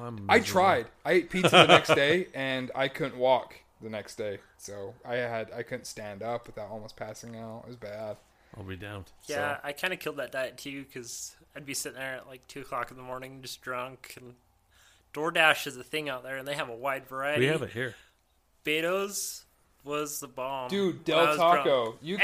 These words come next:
Speaker 2: could,
Speaker 3: Del Taco.
Speaker 2: dude, eight,
Speaker 1: Del
Speaker 2: like,
Speaker 1: Taco.
Speaker 2: eighteen dollars could feed, like, seven people at two o'clock in the morning. It was the coolest thing in the world.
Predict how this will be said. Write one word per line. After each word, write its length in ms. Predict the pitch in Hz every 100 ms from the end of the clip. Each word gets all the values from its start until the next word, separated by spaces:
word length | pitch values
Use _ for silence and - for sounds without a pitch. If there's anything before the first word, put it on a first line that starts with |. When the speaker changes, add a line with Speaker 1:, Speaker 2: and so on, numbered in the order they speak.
| 226
Speaker 2:
could, 60 |
Speaker 3:
Del 180 | 269 254
Taco. 420 | 240 269 269 214
Speaker 2:
dude, 200 | 208 214 -
eight, 240 | 208 208
Speaker 1:
Del 80 | 196
Speaker 2:
like, 120 | 190
Speaker 1:
Taco. 120 | 202
Speaker 2:
eighteen 300 | 208 240 240
dollars 320 | 220 226 208 -
could 160 | 165
feed, 200 | - 196
like, 160 | 165 135
seven 380 | - 165 175 175
people 460 | 190 202 131 98
at 240 | 123 143 180
two 180 | 233 226
o'clock 380 | 214 214 208
in 80 | 196
the 120 | 190
morning. 320 | 180 202 160 131
It 80 |
was 140 | 147 196
the 80 | 190
coolest 400 | 160 196 196 -
thing 140 | 196
in 60 | 185
the 60 |
world. 380 | 180 185 143